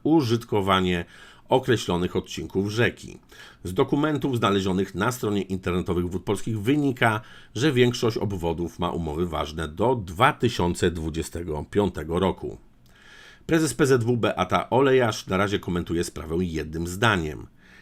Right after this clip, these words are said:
Jakim prawem i na jakiej podstawie Odra miałaby zostać odebrana?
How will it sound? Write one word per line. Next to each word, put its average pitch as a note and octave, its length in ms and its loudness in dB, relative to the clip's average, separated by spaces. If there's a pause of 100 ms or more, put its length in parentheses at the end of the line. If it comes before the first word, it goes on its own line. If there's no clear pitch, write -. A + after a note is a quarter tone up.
(140)
Jakim C3+ 640 2
prawem G2 640 2
i F2 80 -2
na F#2+ 80 2
jakiej G#2+ 240 0
podstawie A2 600 -2
Odra E2+ 280 -2
miałaby F2 460 0
zostać - 460 -12 (180)
odebrana? E2+ 640 0